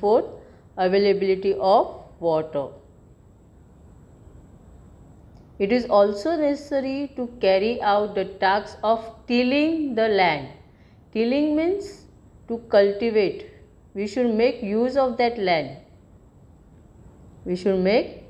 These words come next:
use of the land. We should cultivate the crops over there. And these crops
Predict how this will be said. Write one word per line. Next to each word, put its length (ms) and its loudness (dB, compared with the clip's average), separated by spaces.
use 360 0
of 220 2
the 100 0
land. 320 -4
We 80 -8
should 220 -4
cultivate 580 2
the 80 0
crops 420 0
over 240 2
there. 300 -4
And 240 0
these 240 2
crops 480 2